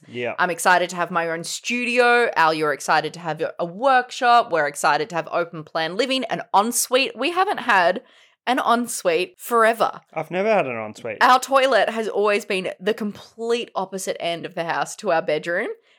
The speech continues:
Speaker 2: And I gotta say, when I was pregnant, that was, like, the worst thing ever. So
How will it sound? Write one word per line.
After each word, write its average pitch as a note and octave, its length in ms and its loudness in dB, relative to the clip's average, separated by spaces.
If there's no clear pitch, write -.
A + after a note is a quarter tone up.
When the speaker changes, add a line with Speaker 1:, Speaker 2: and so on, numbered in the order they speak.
Speaker 2:
And F#3+ 120 2
I - 20 6
gotta C4 160 2
say, E3+ 380 2
when F#3+ 160 2
I G#3 80 4
was G#3+ 100 0
pregnant, G#3+ 640 -2
that F#3 100 0
was, G3+ 160 -4
like, A3+ 220 -2
the A3+ 200 4
worst F#3+ 420 2
thing F#3+ 160 -6
ever. - 420 -6
So D#3+ 420 2